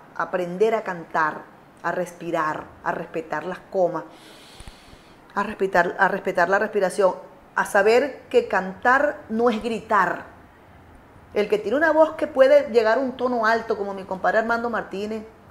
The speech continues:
u otros cantantes, ya eso es su estilo y es su naturaleza. Pero hay gente que hace un esfuerzo extraordinario por demostrar canta-,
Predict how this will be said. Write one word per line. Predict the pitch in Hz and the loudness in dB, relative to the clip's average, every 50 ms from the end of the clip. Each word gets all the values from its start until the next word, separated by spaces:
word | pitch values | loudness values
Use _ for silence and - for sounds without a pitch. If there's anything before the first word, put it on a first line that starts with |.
| - - - | -20 -14 -6
u | 190 180 | -2 0
otros | 175 170 170 196 214 | 0 0 -2 -4 -4
cantantes, | - 226 208 180 - 185 190 190 - - 240 240 - - | -4 -4 -4 -2 -2 -2 -2 -2 -2 -2 -2 -2 -4 -8
ya | 190 175 190 190 | -8 -4 -4 -4
eso | 185 - 233 | -4 -4 -6
es | 220 | -6
su | - 214 | -6 -8
estilo | 185 - - - 254 262 247 214 190 180 | -8 -8 -8 -8 -6 -6 -4 -4 -4 -6
y | 175 175 | -6 -8
es | 175 175 | -8 -8
su | - 214 | -8 -8
naturaleza. | 214 208 196 - 190 175 160 165 175 175 160 - - - - - - - - - - - - - - - - - - - | -8 -8 -8 -6 -6 -6 -4 -4 -6 -8 -8 -10 -12 -14 -14 -18 -20 -20 -20 -20 -20 -20 -20 -20 -20 -20 -20 -20 -6 0
Pero | - 226 220 220 214 214 - - - - | 2 4 4 4 4 2 0 -4 -2 0
hay | 185 214 240 254 | 2 2 2 2
gente | 294 277 269 247 - 277 | 0 -2 -2 -2 -4 -4
que | - 269 247 240 - - - | 0 0 0 0 -2 -4 -8
hace | - 202 208 - 269 | -8 -6 -6 -6 -4
un | 262 262 | -2 -2
esfuerzo | 262 247 - - 240 240 240 233 - - 247 | -2 -2 0 2 4 4 4 2 0 -2 -2
extraordinario | 240 240 - - - 233 226 214 208 208 202 208 214 208 202 208 220 214 214 | -2 -2 -4 -4 0 0 0 0 -2 -4 -4 -4 -2 -2 -2 0 -2 -2 -2
por | 208 202 190 185 | -2 -4 -4 -4
demostrar | 196 190 190 180 - - 196 202 202 202 | -4 -6 -6 -6 -4 -2 -2 -2 -2 -4
canta-, | - - 240 226 220 214 - - 226 220 226 | -4 -4 -4 -4 -6 -6 -4 -2 -2 -2 -4